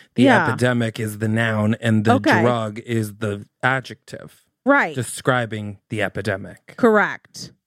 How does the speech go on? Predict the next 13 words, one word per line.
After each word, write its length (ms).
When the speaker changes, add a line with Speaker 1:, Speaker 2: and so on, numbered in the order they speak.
Speaker 2:
Okay, 200
so 160
it 80
is 120
a 80
noun. 360
Speaker 1:
Why 240
do 120
we 120
need 220
to 100
know 180
what? 280